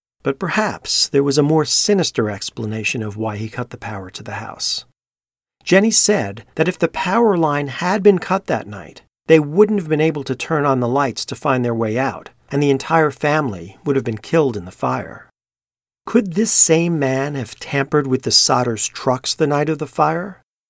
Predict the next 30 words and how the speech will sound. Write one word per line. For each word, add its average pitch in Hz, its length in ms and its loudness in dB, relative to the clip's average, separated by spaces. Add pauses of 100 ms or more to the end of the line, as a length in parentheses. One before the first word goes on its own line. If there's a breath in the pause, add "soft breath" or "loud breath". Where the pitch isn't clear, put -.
(120)
George 196 380 4
firmly 214 520 6
believed 165 720 0
that 143 140 2
the 135 100 2
trucks - 460 -4
had 160 100 -2
been 143 140 0
tampered 151 500 -6
with. - 320 -18 (380)
They 160 120 2
had 143 180 0
both 185 200 2
started 175 640 0
perfectly 170 640 -4
the 113 100 -4
day 127 200 6
before. - 640 -6 (800)
And 165 120 2
what 240 120 4
about 269 220 -2
the 226 60 2
mysterious 180 760 2
phone 170 320 0
call 135 240 2
that 113 160 -4
Jenny 113 260 -2
received 101 440 -4
that 107 180 -10
night? 98 380 -12